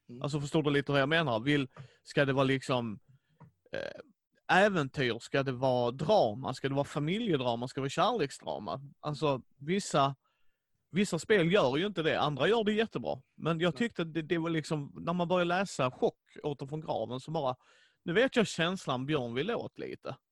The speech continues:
Speaker 1: Mm.
Speaker 2: Kändes det som, ska jag säga också. Alltså, sådär.
Speaker 1: Mm. Ja, men det, det är bra att du säger det. Eh, det är ju min förhoppning. Jag vet att det har v-, v-, varit en av reflektionerna på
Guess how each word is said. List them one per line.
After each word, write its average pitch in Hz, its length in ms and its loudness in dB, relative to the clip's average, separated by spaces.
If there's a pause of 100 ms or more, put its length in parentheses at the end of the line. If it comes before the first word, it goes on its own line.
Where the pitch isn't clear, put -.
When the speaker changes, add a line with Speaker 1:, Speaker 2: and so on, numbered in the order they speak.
Speaker 1:
Mm. 117 140 -20 (920)
Speaker 2:
Kändes 202 420 4
det 143 120 0
som, 123 280 -2
ska - 140 -2
jag 120 120 2
säga 110 240 0
också. 127 240 -4
Alltså, 120 220 -6
sådär. 120 200 -6
Speaker 1:
Mm. 143 200 -8 (720)
Ja, 175 60 -8
men 196 120 -4
det, 196 140 -2
det 175 100 -4
är 175 40 -4
bra 185 280 2
att 139 60 -6
du 151 60 -14
säger 143 380 -2
det. 147 180 -2 (240)
Eh, 147 200 -2
det 170 80 -2
är 165 40 -2
ju 151 80 -6
min 147 140 -10
förhoppning. 151 600 -4
Jag 151 100 -4
vet 160 280 -4
att 143 100 -14
det 156 60 -6
har 147 440 0
v-, 156 280 -4
v-, 165 100 0
varit 160 240 -4
en 165 120 -4
av 139 100 -6
reflektionerna 135 680 -6
på 135 440 -4